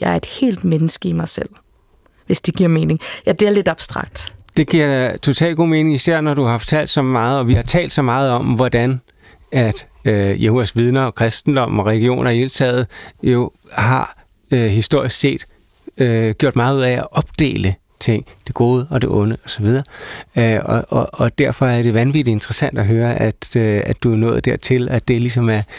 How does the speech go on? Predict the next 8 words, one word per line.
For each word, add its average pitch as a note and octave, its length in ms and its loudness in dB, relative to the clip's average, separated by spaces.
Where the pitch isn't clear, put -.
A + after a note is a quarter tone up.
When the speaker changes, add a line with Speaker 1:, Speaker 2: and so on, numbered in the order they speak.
Speaker 2:
er, G2+ 560 0
er - 100 -4
den G#2+ 220 0
status, A#2 640 0
du, C3+ 120 -2
du C3+ 60 2
giver - 280 0
her, A#2 260 2